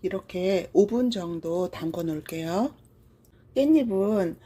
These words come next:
식탁 위에 명약이라 불릴 정도로 영양이 풍부한 채소예요. 깻잎을 자세히 살펴보면은요, 잔털이 많은 걸 볼 수 있어요.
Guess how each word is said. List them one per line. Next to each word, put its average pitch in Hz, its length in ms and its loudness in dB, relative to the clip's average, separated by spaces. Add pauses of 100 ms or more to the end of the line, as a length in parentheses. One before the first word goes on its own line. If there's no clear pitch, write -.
식탁 311 460 -2
위에 180 300 0
명약이라 185 920 0
불릴 190 320 0
정도로 185 640 2 (220)
영양이 190 600 0
풍부한 330 500 0
채소예요. 175 1040 0 (480)
깻잎을 269 600 4
자세히 208 440 -4
살펴보면은요, 208 1120 -2 (300)
잔털이 202 840 2
많은 214 320 0
걸 190 360 0
볼 180 180 -2
수 - 160 -4
있어요. 156 880 -4